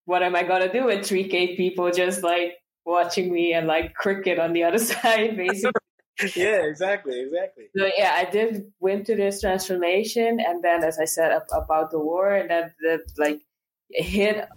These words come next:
Speaker 1: X on top of it. Now, now that I'm talking to you, I'm thinking that in-, indeed maybe I'm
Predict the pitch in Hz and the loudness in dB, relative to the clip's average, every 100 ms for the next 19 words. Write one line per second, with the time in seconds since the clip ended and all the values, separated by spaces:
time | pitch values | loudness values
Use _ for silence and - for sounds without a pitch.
0 | - - 196 233 - 208 202 185 180 190 | -12 -2 0 0 -2 -2 0 0 0 -6
1 | 170 170 214 - - - - 170 175 180 | -2 0 0 -6 -16 -18 -4 0 2 0
2 | 185 175 180 180 175 170 180 175 - 185 | 0 0 2 2 0 0 0 -2 -4 -8
3 | 190 196 180 175 175 175 180 170 165 - | 0 0 0 -2 -4 -2 -2 0 -2 -2
4 | 156 - 165 170 180 165 170 170 170 165 | -4 -2 -2 2 0 0 0 2 0 -2
5 | - _ _ _ 160 165 160 160 160 | -10 _ _ _ -2 0 0 -4 -10